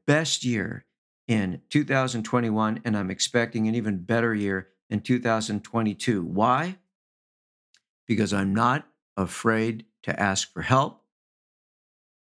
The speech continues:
and I'm very coachable, and I've had great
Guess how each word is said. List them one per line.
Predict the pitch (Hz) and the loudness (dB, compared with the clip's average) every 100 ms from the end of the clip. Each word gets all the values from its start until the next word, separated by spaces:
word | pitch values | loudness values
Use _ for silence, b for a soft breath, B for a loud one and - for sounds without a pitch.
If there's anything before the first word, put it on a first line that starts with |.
| _ - | _ -4
and | 107 | 0
I'm | 98 98 | 0 2
very | 113 107 | 2 0
coachable, | - 131 139 165 156 170 175 _ _ _ _ _ _ _ _ _ | 0 0 2 0 -2 -2 -6 _ _ _ _ _ _ _ _ _
and | 107 | 0
I've | 107 107 | 0 0
had | 113 107 101 - | 0 0 -2 -6
great | 110 107 107 104 - | 0 2 2 -2 -8